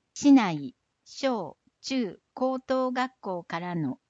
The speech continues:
職場体験の受け入れなど、地域貢献活動を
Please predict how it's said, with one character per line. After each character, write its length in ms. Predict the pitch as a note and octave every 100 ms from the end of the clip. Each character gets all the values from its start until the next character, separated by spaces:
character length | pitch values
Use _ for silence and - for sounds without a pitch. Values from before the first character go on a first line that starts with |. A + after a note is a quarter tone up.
| _ _
職 320 | - A#3+ C#4
場 140 | C4 C4+
体 280 | C#4+ C#4 B3
験 300 | G#3 F3+ D#3+
の 200 | C#3+ -
受 120 | G#3
け 120 | B3 B3
入 100 | B3
れ 120 | A#3+
な 160 | A#3 G#3+
ど、 200 | D3 - _ _ _ _ _ -
地 220 | - C#4+
域 180 | - G3
貢 340 | - B3+ C4
献 260 | C#4 C4 C4
活 340 | C4+ - G#3
動 220 | F#3 D3+ C#3+
を 220 | C#3